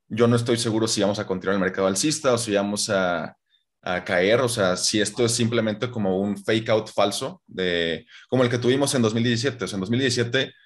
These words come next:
cuando se llegó al pico del mercado alcista, hubo una caída y luego una subida también muy grande. La gente creía que iba a continuar el mercado,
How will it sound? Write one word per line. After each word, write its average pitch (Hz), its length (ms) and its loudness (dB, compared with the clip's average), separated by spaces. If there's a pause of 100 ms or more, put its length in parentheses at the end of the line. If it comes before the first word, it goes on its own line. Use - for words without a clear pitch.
(180)
cuando 101 240 2
se 104 140 -2
llegó 101 220 4
al 113 120 2
pico 120 300 0
del 101 180 2
mercado 107 360 2
alcista, 117 680 -2
hubo 147 120 -2
una 127 200 0
caída 120 560 -2
y 110 80 -6
luego 110 160 2
una 117 140 0
subida 107 360 -4
también 101 200 -2
muy 113 100 0
grande. 120 380 2
La 92 80 0
gente 101 280 -8
creía 95 200 4
que - 100 -2
iba 104 80 4
a 104 60 -8
continuar 95 280 -2
el 98 60 0
mercado, 123 480 0